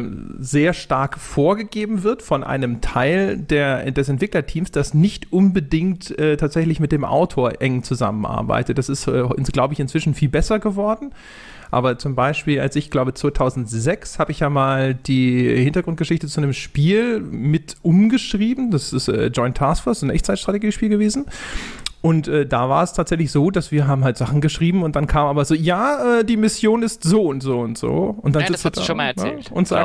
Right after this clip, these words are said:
Speaker 1: sagst,
Speaker 2: ich, an der,
Speaker 1: es
Speaker 2: an
Speaker 1: kann
Speaker 2: der
Speaker 1: gut
Speaker 2: Stelle,
Speaker 1: sein.
Speaker 2: genau.
Speaker 1: Ja, und dann sagst du halt so, „Äh, ja, okay, äh, das müssen wir jetzt wo unterbringen? Und okay, das ergibt zwar keinen Sinn, aber okay, dann müssen wir das irgendwie hinbiegen.“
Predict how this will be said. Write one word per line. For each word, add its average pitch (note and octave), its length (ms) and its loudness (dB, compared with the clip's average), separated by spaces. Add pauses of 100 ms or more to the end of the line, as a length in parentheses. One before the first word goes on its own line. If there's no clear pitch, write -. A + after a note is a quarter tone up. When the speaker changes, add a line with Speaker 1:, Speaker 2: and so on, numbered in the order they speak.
Speaker 1:
sagst, - 60 -18
Speaker 2:
ich, F#2+ 120 -12
an F#2+ 100 -12
der, F2+ 220 -6 (220)
Speaker 1:
es - 160 -6
Speaker 2:
an - 60 0
Speaker 1:
kann E3+ 100 2
Speaker 2:
der D#3+ 60 -4
Speaker 1:
gut F3+ 100 0
Speaker 2:
Stelle, - 20 -8
Speaker 1:
sein. - 240 -2
Speaker 2:
genau. - 20 -10 (460)
Speaker 1:
Ja, C3 140 2
und E3+ 100 0
dann E3 120 2
sagst E3+ 240 -2
du G3 80 4
halt F3+ 200 0
so, F3 220 -2 (100)
„Äh, A2 300 2 (380)
ja, B2+ 640 2 (120)
okay, D#3+ 560 4
äh, A#2+ 360 -4 (140)
das C#3+ 200 0
müssen E3 180 4
wir E3+ 80 6
jetzt D3 300 -2
wo D3 140 4
unterbringen? A#3 560 0
Und D#3+ 340 -2
okay, D#3 300 2
das C#3 140 -2
ergibt D3+ 260 0
zwar C#3 140 -4
keinen C#3 320 0
Sinn, E3+ 240 2
aber E3+ 260 2
okay, D#3 220 0
dann C#3+ 120 0
müssen C#3+ 140 -2
wir E3+ 60 2
das E3+ 120 0
irgendwie G3 260 2
hinbiegen.“ D3 600 -2